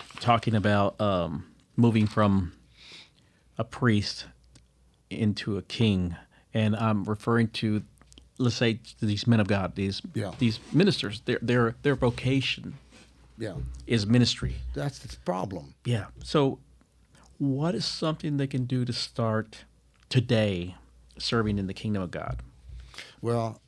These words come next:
Speaker 2: first of all, th-, that Christ made it very clear in John,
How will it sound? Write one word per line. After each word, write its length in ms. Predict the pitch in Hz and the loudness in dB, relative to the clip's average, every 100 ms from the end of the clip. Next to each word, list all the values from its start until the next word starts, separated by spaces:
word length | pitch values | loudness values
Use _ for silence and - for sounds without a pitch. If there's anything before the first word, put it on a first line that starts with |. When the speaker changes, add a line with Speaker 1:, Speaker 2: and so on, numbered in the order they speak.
| _ | _
Speaker 2:
first 360 | - 175 175 | 2 2 2
of 100 | 113 107 | -4 -4
all, 300 | 98 98 104 | -4 -4 -6
th-, 200 | 113 135 - - - - _ - | -4 -6 -6 -20 -20 -20 _ -8
that 220 | 113 104 - - - | -6 -6 -8 -12 -8
Christ 520 | - 151 139 - - | 0 2 2 -4 -4
made 180 | 127 117 | -4 -2
it 40 | |
very 200 | 107 135 | 0 -2
clear 320 | 110 139 135 113 | 0 2 2 2
in 140 | 110 | -2
John, 500 | 113 120 117 101 | -2 -2 -2 -4